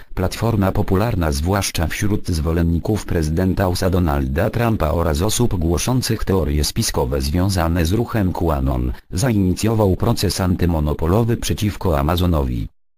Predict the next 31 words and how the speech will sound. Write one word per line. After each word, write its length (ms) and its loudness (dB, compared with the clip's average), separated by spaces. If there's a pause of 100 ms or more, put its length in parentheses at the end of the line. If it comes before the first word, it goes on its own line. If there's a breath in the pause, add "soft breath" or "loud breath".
(200)
Gigant 380 0
technologiczny 880 0
w 80 0
następstwie 840 -2
zamieszek 540 0
na 120 0
Capitolu 580 0
z 140 -6
sześć 420 -4
stycznia 460 0
zdjął 340 0
serwis 500 0
ze 200 0
swojej 380 0
platformy 640 0
internetowej, 920 -2 (220)
motywując 760 0
to 220 -2 (200)
pogwałceniem 840 0
zasad. 500 -4 (500)
Wcześniej 600 0
Parlera 460 2
usunęły 480 0
ze 180 0
swoich 440 -4
sklepów 440 -2
internetowych 800 -2
App 160 0
Play 380 0
i 60 2
Google. 340 -2